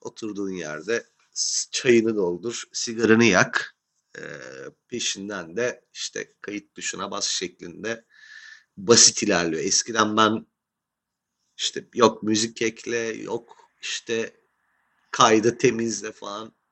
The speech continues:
gibi şeylere yelteniyordum. Hani onları da beceremiyordum yani.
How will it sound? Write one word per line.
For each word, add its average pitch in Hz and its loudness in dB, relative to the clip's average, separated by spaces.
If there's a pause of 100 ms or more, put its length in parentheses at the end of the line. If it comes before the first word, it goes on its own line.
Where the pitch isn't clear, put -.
(120)
gibi 110 -12
şeylere 113 -2
yelteniyordum. 98 2 (440)
Hani - -18
onları 113 4
da 113 4
beceremiyordum 110 6
yani. 85 -6